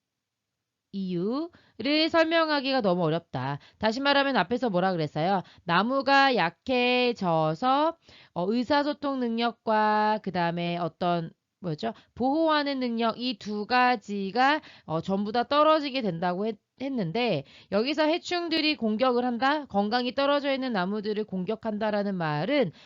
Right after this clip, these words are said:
어쨌든 이런 능력들, 보호 능력 같은 것들이 떨어진다라고 하는 것과 같은 의미가 되는 거죠.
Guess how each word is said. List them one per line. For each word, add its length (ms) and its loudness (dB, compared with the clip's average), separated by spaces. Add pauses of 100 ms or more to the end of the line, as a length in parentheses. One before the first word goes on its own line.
어쨌든 420 -4
이런 320 0
능력들, 540 -2
보호 320 -4
능력 280 -2
같은 280 -4
것들이 260 -4
떨어진다라고 800 -2
하는 180 -4
것과 380 -2 (200)
같은 340 -6
의미가 300 -4
되는 240 -8
거죠. 420 -2